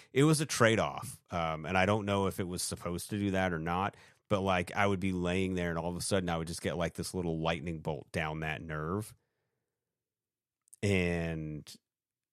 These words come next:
so, yeah, it was, it was a trade-off. It was weird. Like, there, there's a lot of stuff. Like, I could do a whole thing about, I could do a whole show, uh, just about getting shingles, what it was like, um, like, the doctor, all that stuff. I know I talked about that part, but, like,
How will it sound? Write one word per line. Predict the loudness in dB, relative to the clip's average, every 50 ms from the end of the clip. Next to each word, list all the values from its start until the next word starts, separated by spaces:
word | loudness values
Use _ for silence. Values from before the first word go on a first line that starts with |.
| _ _ _ _ _ _ -6
so, | -4 0 2 4
yeah, | 4 4 2
it | 0 0
was, | 0 0 0 0 0
it | 0 2
was | 2 2 2
a | 2
trade-off. | 0 2 2 4 4 4 2 0
It | 0 0
was | 0 0 0
weird. | 0 -2 -2 -2 -2 -2
Like, | -2 -2 0
there, | 2 2 0 2
there's | 2 2 2 2 2
a | 2
lot | 2 2 4 4 4 4 2
of | 0
stuff. | -2 0 0 2 0 0 -2 -4
Like, | -6 -4 -2
I | -2 -4
could | -4 -2 -2
do | 0 0 0
a | 2
whole | 2 0 0 -2
thing | -2 -4 -2 -2 -2 -2
about, | -4 -4 -4 -2 -2 -2 -4 -6 -8 -14 -20 -20 _ _ _ _ -4
I | -2
could | -2 0
do | 0 0 0
a | 0
whole | 0 0 -2 -2
show, | -2 -2 0 2 2 2 0 -2 -4 -6 _ _ _ _ _ -20 -14 _ -4
uh, | -4 -2 -2 -4
just | -4 -2 -2 -2 -2 -2 -2
about | -4 -4 0 0 0 0 0 -2 -2 -4 -8 -12 _ _ _ _ _ _ _ -8 0
getting | 2 4 4 4 2 0
shingles, | -2 -2 0 0 2 2 2 0 0 0 -2 -2
what | 0 0 0
it | 0
was | -2 -4 -2 -2
like, | 0 0 0 0 0 0 -2 -4 -8 -16 -20 -20 _ _ _ -8
um, | -6 -4 -2 -2 -2 -4 -6 -8 -10 -12 -14 -14 -18 _ _ _ _ _ _ _
like, | -6 -6 -6 -6
the | -8
doctor, | -4 0 2 4 4 4 2 0 0 2 4 4
all | 4 4 4
that | 2 2 0 0
stuff. | -2 -4 -2
I | -2 -2
know | 0 0
I | -2 0
talked | 0 -2 -2 -2 -2
about | -4 -4 -2
that | -2 -4 -4 -4
part, | -4 -4 -4 -4 -4 -8
but, | -8 -4
like, | -2 -2 -2 -2 -2 -6